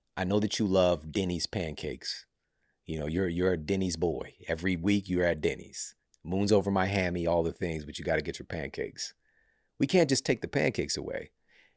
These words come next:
Yes, you said this earlier. You can have the pancakes and we add in these other things. And, or we can even make some delicious pancakes that rival your Denny's pancakes over here.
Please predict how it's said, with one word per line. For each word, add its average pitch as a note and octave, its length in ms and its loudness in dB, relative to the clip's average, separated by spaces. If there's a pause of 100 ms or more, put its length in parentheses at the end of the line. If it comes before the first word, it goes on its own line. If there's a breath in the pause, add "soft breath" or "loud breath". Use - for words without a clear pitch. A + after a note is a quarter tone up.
(160 soft breath)
Yes, A2+ 340 8
you A2 80 0
said D3 200 6
this G#2+ 120 0
earlier. D#2+ 380 2 (400)
You G2 100 0
can G2+ 100 4
have A2+ 120 8
the A2 80 4
pancakes G2+ 500 0
and G#2 140 -2
we G2 100 -4
add F2+ 200 2
in E2+ 60 -2
these E2 160 -4
other G#2 180 0
things. C#2+ 440 -10 (720)
And, E3 300 6
or G2+ 220 8
we G#2 120 2
can G#2 200 -2
even F2+ 460 -2 (640)
make A2 200 0
some G2 180 0
delicious F#2 400 0
pancakes - 880 -6 (600)
that E2+ 160 0
rival A2 640 6 (440)
your F2+ 300 -2 (920)
Denny's G#2 320 4
pancakes E2+ 460 0
over F2+ 180 2
here. D2 340 -4